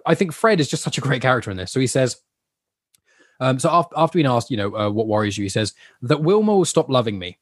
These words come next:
And then he says, "Marriage is life insurance. You only enter into a lifetime commitment because you're afraid of the future. But does being married mean that she will love me forever? Or is it just my attempt to keep her from finding someone better?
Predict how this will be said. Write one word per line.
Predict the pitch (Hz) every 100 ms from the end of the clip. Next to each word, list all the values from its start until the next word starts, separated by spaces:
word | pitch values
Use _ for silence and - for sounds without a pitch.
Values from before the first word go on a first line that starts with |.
| -
And | 123
then | 127
he |
says, | 117 131 120 _ _ - _ _ _ _ _ -
"Marriage | 170 233 254 -
is | 208 165 - 147
life | 147 131
insurance. | 110 104 95 95 - - -
You | 143 175
only | 190 226 233
enter | 196 190 151
into | 131 123
a | 131
lifetime | 135 147 - 143
commitment | 120 131 113 107
because | 110 - 123 113
you're | 131
afraid | 113 - 147 151
of | 135
the | 120
future. | - 123 - 101 - _
But | 127 151 139
does | 185 180
being | 147 196 170
married | 170 160 131 117
mean | 127 127
that | 120
she | -
will | 127 123 117 -
love | 135 127
me | 123
forever? | 110 120 127 185 175 _ _
Or | - 156
is | 160
it | 156
just | 156 151
my | 160 190
attempt | 160 143 135
to | 127
keep | - 196 -
her | 123 113
from | - 123
finding | - 143 147 139
someone | - 131 117
better? | 110 135 - -